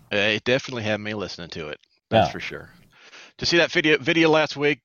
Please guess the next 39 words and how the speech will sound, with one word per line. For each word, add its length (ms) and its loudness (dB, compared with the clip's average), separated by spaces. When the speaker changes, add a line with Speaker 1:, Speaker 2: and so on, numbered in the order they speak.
Speaker 1:
uh, 220 2
that 140 0
female 320 -4
candidate 400 0
speaking 320 -2
at 80 0
a 40 0
restaurant, 440 0
and 60 -6
that 100 -2
lady 200 0
tried 320 0
to 120 -4
squeeze 400 -6
up 160 2
tight 240 0
behind 360 -2
her 120 -4
and 80 -8
get 120 -4
some 120 2
Speaker 2:
Oh, 20 6
of 60 2
Speaker 1:
salad 240 2
Speaker 2:
course. 220 -4
Speaker 1:
dressing. 180 -20
Speaker 2:
It's 120 -6
one 100 6
of 40 4
my 120 6
favorite, 480 6
uh, 180 8
moments 360 6
of 60 2
the 80 2
campaign 380 2
trail 200 4
so 180 0
far. 300 -4